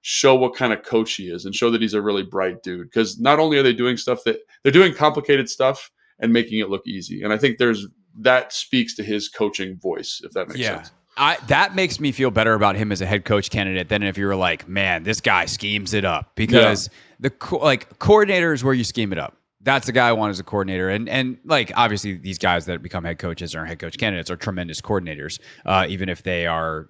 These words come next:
Speaker 2: you know, more simplistic than maybe people would think because their, their results are so much better than everyone else. But
Speaker 1: Yeah.
Speaker 2: like, do you understand personnel? That is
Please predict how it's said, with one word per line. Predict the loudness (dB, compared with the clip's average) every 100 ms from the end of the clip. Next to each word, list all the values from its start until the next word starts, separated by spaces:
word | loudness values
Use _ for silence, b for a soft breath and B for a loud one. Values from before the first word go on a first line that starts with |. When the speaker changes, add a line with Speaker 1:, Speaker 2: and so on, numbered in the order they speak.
| _
Speaker 2:
you | -10
know, | -8
more | -6 -6
simplistic | -6 -8 -6 -8 -4 -6 -6
than | -6
maybe | -8 -8 -8
people | -8 -6 -6 -6
would | -8
think | -4 -2 -2 -4
because | -6 -6 -4
their, | -6 -6
their | -6
results | -4 -4 -4 -4 -8
are | -6
so | -4
much | -4 -4
better | -4 -4 -4
than | -6
everyone | -6 -6 -4
else. | -4 -6 -10 -14 _ _ _ _ _ _ _ _ 2
But | 2 2
Speaker 1:
Yeah. | -4 b b b
Speaker 2:
like, | 0 0 2
do | 2
you | 2 2
understand | 0 0 0 2 2
personnel? | 2 0 -4 -8 _ _ -2
That | 0 0 0
is | 2 2 0 -6